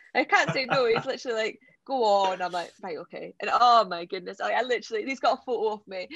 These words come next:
and I'm, like, warming up, and I'm just glaring at him, <laughs> like, "I hate you. You made me do this." But there, I had a problem with my chair as well. So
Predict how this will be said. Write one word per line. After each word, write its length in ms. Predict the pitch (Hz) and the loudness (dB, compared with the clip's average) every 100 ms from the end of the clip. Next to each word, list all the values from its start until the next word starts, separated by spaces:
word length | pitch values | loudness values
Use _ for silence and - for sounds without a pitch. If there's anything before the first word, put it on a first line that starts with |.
| 339 277 | -12 -4
and 120 | 202 220 | 0 0
I'm, 100 | 214 | 0
like, 180 | 202 202 | 0 2
warming 320 | 214 202 202 | 2 4 2
up, 120 | 185 | 0
and 80 | 190 | -2
I'm 100 | 185 | -6
just 180 | 208 185 | -8 -4
glaring 440 | 208 190 190 185 | -2 0 2 0
at 80 | 180 | 0
him, 120 | 196 202 | -4 -2
<laughs> 40 | |
like, 200 | - 415 | 2 6
"I 160 | 240 247 | 6 4
hate 440 | - 440 - - - | 4 2 2 -4 -8
you. 60 | 233 - | -12 -12
You 100 | 240 247 | -16 -10
made 140 | 208 | -10
me 80 | 202 | -10
do 120 | 202 | -14
this." 280 | 196 - - 294 - - - | -14 -14 -18 -20 -20 -20 -14
But 120 | - 233 | -8 -2
there, 100 | 240 | 0
I 40 | |
had 80 | 262 | 0
a 60 | 294 | 0
problem 380 | - 269 277 240 | -6 -6 -6 -10
with 120 | 240 | -8
my 100 | 240 | -8
chair 420 | - - - - | -8 -10 -6 -6
as 120 | 196 202 | -8 -2
well. 360 | 220 190 190 | 0 2 0
So 260 | 202 - 196 | -8 -10 -12